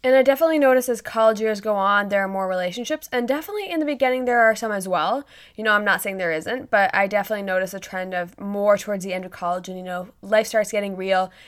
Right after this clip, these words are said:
and they can't ignore it and just, you know, be fun, hang out with the boys, and et cetera. And I wanna also make a mention here that I also know men who have been sexually harassed by women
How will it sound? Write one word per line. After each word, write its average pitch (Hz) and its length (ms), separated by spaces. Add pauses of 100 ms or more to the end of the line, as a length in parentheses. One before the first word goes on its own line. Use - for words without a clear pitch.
and 196 140
they 202 60
can't 202 260
ignore 185 360
it 185 120
and 185 80
just, 185 240
you 185 80
know, 170 160
be 190 120
fun, 220 460 (320)
hang 196 160
out 185 120
with - 60
the 185 60
boys, 240 560
and 190 260
et 185 120
cetera. 220 340
And 202 200 (260)
I 240 140
wanna 254 240
also 226 280
make 220 200
a 214 60
mention 202 520
here 196 320
that 190 200
I 208 200
also 208 280
know 202 220
men 190 280
who 196 180
have 190 120
been 185 140
sexually 185 380
harassed 175 320
by 180 140
women 285 480